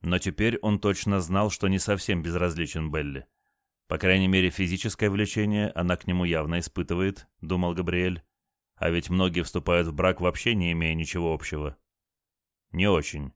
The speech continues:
отрезал он. Белла несколько секунд буравила его взглядом, потом, тяжело вздохнув, капитулировала.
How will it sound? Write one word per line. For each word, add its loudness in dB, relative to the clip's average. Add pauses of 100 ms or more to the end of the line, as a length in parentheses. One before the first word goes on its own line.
(300)
отрезал -2
он. -4 (1040)
Белла 4
несколько 2
секунд -2
буравила 4
его 2
взглядом, 0 (260)
потом, 2
тяжело 2
вздохнув, -4
капитулировала. -2